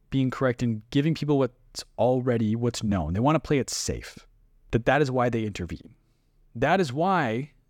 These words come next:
artists today feel the need, and always have felt the need, to conform to what is popular, because the bureaucrats, the middlemen, will get in the way of the artist making anything original because there is no known precedent for it working.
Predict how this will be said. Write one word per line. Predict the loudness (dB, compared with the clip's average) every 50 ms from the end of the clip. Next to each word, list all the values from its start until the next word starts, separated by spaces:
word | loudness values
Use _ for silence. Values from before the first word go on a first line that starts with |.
| _ _ -2
artists | 0 2 2 2 2 0 -2 -4 -8 -8
today | -6 -2 0 2 2 2 2
feel | 0 0 0 0 0
the | 0 0 0
need, | 0 2 0 0 0 -4 -6 -8 -8 -6
and | -4 -4 -2
always | -2 0 0 2 0 0
have | -2 -2 -2 -2 -2 -2
felt | -2 -4 -2
the | -2
need, | -4 -4 -4
to | -4
conform | -4 -4 -4 -4 -6 -6 -4 -2 -2 -2
to | -2 0
what | 0 2 2 0
is | 0
popular, | -2 -4 -4 -4 -2 0 0 0 0
because | 0 -2 -2 -2 -2 -4 -4 -6 _ _ _ _
the | -6 -2
bureaucrats, | 0 2 2 2 2 0 -2 -2 -2 -4
the | -6 -4
middlemen, | -4 -2 0 2 4 4 4 4 2 0 -4 -6 -8 -12 -14 -14 _ _ _ -20 -20 _ _ _ _ _ _ _ _ _ _ _ _ _ _ -4
will | -2 -2
get | 0 2 4 4 4
in | 4 4
the | 2 2
way | 2 2 2 2
of | 2 0 0
the | -2 0
artist | 0 0 0 0 -2 -2
making | -2 -2 -2 -2 -2
anything | -2 -2 -2 -2 -4 -2
original | 0 0 0 0 -2
because | -2 -2 -2 -2 -2
there | -4 -2
is | -2 -2 -2 0
no | 0 0 2
known | 2 0 -2 -2
precedent | 0 0 0 0 0 0 -2 -2 0
for | 0 0 0
it | 0 -2
working. | -2 -4 -4 -6 -8 -12 -12 -14